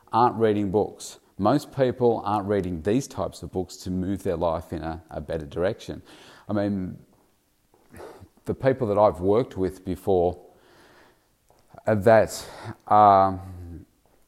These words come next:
uh, say, not senior managers, but they're, well, even,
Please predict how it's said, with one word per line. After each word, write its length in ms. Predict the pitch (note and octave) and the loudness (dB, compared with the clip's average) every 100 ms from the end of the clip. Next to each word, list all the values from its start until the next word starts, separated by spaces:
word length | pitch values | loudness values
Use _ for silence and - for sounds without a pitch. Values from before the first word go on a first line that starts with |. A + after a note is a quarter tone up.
| _ - - _ _ - | _ -20 -20 _ _ -10
uh, 280 | F#2 F2+ F2 | -6 -4 -4
say, 180 | - G2 | -2 2
not 240 | A2 - | 2 0
senior 480 | - B2 A2 A2 G#2+ | -2 0 2 0 0
managers, 640 | F2 E2 E2+ F2+ C#3+ - | -2 -4 -8 -8 -10 -12
but 280 | - F#2+ - | -4 -4 -2
they're, 380 | F#2+ F#2 F2 F#2+ - _ _ | 0 2 0 -2 -12 _ _
well, 140 | D#2 G2+ | -8 -4
even, 260 | A2 G#2 | -4 -6